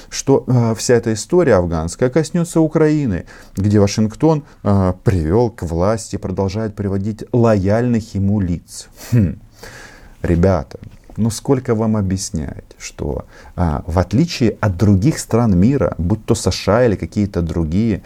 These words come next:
ни одна страна на этой планете не угрожает нам, а, бомбежками. А эти недобратья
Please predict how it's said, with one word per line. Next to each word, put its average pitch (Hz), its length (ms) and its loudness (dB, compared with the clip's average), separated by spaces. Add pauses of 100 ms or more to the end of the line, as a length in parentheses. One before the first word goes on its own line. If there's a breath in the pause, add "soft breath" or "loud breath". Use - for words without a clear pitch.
(220 loud breath)
ни 113 200 8
одна 127 560 6
страна 90 420 0
на 85 140 0
этой 82 180 -2
планете 98 480 0
не 92 140 2
угрожает 80 680 0
нам, 85 360 0
а, 80 100 2
бомбежками. 76 880 -2 (380 soft breath)
А 92 120 6
эти 139 260 2
недобратья 92 800 2